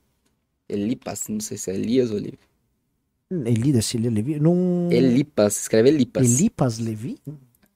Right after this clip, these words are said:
Speaker 2: Não, não conheço.
Speaker 1: Ó, escritor, deixa eu ver uma obra dele. Chave de Grandes Mistérios, Dogma e Ritual da Alta Magia.
Speaker 2: Nossa,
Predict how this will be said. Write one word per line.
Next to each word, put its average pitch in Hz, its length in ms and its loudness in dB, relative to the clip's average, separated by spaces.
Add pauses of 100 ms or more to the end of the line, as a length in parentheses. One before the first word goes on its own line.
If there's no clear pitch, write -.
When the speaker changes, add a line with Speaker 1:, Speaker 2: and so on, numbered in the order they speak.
(1500)
Speaker 2:
Não, 196 520 0
não 135 200 -4
conheço. 123 460 -4 (2750)
Speaker 1:
Ó, 90 80 -10
escritor, 160 840 -2
deixa - 240 -6
eu 110 60 2
ver 110 80 2
uma 104 200 2
obra 101 180 2
dele. 101 300 0 (320)
Chave 160 760 2
de 139 140 -2
Grandes 127 340 0
Mistérios, 113 680 -2
Dogma 127 460 2
e - 20 0
Ritual 117 420 2
da 113 140 0
Alta 113 260 2
Magia. 107 840 -4
Speaker 2:
Nossa, 139 420 -6